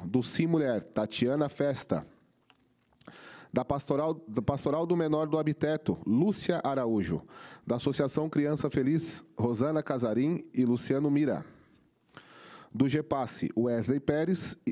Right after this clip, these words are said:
o coordenador de projeto, e da Ação Comunitária Inhaíba, Ingrid Obus; da J G, Sueli Custódio e Walter Stern;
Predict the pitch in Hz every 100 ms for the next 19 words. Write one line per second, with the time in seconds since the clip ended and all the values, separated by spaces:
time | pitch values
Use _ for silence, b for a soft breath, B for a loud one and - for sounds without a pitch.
0 | - 101 117 113 107 104 101 127 123 139
1 | 156 185 B B B - 143 156 151 180
2 | 185 170 160 156 143 139 147 170 156 165
3 | 170 170 - 147 175 170 156 160 - -
4 | _ - 147 104 82 - - B B B
5 | B B _ _ _ _ _ - - 120
6 | 120 110 113 131 127 151 190 - - 127
7 | 117 127 143 - 139 156 170 185 B B
8 | B - 156 131 143 151 160 139 - 147
9 | 123 85